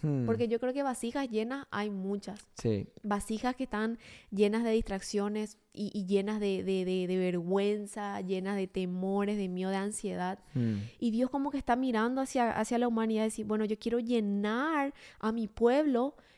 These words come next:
Speaker 2: pero no encuentro vasijas vacías".
Speaker 1: Claro.
Speaker 2: No encuentro vasijas que estén vacías de ellos mismos.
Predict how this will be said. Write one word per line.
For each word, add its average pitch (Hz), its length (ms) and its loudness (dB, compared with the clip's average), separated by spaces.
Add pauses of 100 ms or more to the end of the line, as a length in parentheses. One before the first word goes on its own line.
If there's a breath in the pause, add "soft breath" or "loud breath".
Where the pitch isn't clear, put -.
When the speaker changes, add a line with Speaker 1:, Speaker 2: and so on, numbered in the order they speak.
(240 soft breath)
Speaker 2:
pero 240 200 8
no 240 160 2
encuentro 311 480 2
vasijas 254 400 -4
vacías". 202 480 -8
Speaker 1:
Claro. 110 400 2 (320)
Speaker 2:
No 240 160 0
encuentro 262 480 0
vasijas 262 560 -4
que 269 80 -6
estén 233 300 -2
vacías 240 520 -4
de 226 120 -4
ellos 208 240 -6
mismos. 190 380 -10